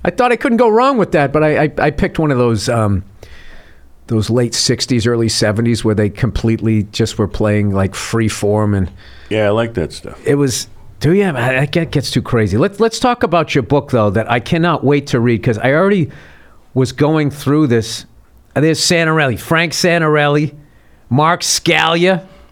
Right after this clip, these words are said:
Speaker 2: Yeah,
Speaker 1: These
Speaker 2: you
Speaker 1: are
Speaker 2: know,
Speaker 1: guys,
Speaker 2: there's a
Speaker 1: all
Speaker 2: lo-
Speaker 1: I started out, Kenny Rogerson.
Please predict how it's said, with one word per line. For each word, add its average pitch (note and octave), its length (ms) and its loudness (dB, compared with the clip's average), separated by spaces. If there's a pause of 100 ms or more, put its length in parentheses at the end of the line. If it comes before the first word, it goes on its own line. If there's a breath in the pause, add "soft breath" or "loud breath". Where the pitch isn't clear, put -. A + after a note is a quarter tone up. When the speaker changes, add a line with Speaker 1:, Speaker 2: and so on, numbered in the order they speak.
(760 loud breath)
Speaker 2:
Yeah, E3 200 2
Speaker 1:
These D#3 80 2
Speaker 2:
you E3 60 4
Speaker 1:
are - 20 4
Speaker 2:
know, E3+ 80 2
Speaker 1:
guys, E3+ 100 4
Speaker 2:
there's E3+ 140 0
a E3 40 4
Speaker 1:
all E3+ 100 4
Speaker 2:
lo- F3+ 40 4
Speaker 1:
I F3+ 80 2
started E3 400 2
out, E3 220 0
Kenny F3+ 260 2
Rogerson. F3+ 960 2